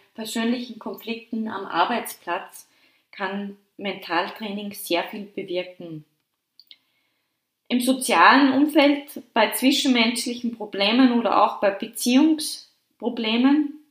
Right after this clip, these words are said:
Und wie an, vorhin schon erwähnt, bei der Persönlichkeitsentwicklung zur Steigerung des eigenen Selbstwertes. Hier geht es sehr stark um das positive, konstruktive Denken, auf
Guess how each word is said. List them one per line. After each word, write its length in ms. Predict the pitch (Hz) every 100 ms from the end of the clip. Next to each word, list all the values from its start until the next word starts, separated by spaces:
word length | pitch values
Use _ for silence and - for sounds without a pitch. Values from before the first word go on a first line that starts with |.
| _ _ _ _ _ _ _ _ _ _ _ _ _ _ _ _
Und 240 | 226 226
wie 480 | 226 247 254 262 -
an, 500 | - 208 226 233 240 - _ _ _ _ _ _ _
vorhin 400 | 196 226 294 262
schon 180 | 269 233
erwähnt, 420 | 202 196 202 233
bei 100 | 220
der 100 | 220
Persönlichkeitsentwicklung 1700 | 214 202 - 214 220 220 - 196 196 - 202 - 202 - 220 208 101 _ _ - _ _
zur 220 | - 220 208
Steigerung 640 | - 160 214 285 254 226
des 140 | 202 -
eigenen 580 | 170 196 262 226 220
Selbstwertes. 800 | 220 180 185 - 202 208 208 214
Hier 160 | - 214
geht 160 | 202 202
es 160 | 214
sehr 180 | 202 196
stark 320 | - 185 -
um 140 | 208 208
das 160 | -
positive, 640 | - - 226 233 233 220 208
konstruktive 840 | - 185 247 - 240 - 233 233
Denken, 500 | 226 180 214 233 240
auf 120 | 214